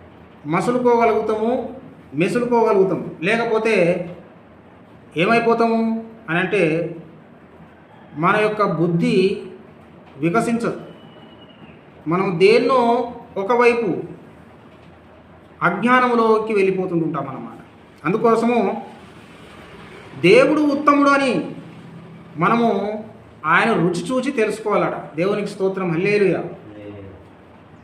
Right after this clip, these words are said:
Speaker 1: ఫలానా విదేశంలో నుండి మన దగ్గర వారు వచ్చినప్పుడు అక్కడి పండును తీసుకొని వచ్చాడన్నమాట.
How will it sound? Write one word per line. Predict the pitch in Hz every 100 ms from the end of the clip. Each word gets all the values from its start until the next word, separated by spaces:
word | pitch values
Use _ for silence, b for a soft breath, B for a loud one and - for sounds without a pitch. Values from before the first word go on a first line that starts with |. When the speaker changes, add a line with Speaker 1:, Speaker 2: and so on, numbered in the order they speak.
| - - - - - - - - - - -
Speaker 1:
ఫలానా | 190 240 247 240 226 226 240 - - - - - - - - - - - - - - - - - - 151
విదేశంలో | 202 269 285 277 247 240 175 170 175 - - - - - 175
నుండి | 226 254 262
మన | 220 208 202 175 - - -
దగ్గర | 170 190 240
వారు | 233 226
వచ్చినప్పుడు | 220 196 190 208 185 190 233 - - - - - - - -
అక్కడి | 185 - 247
పండును | 233 208 233 254
తీసుకొని | - 220 - 226
వచ్చాడన్నమాట. | 208 - 196 180 156 143 120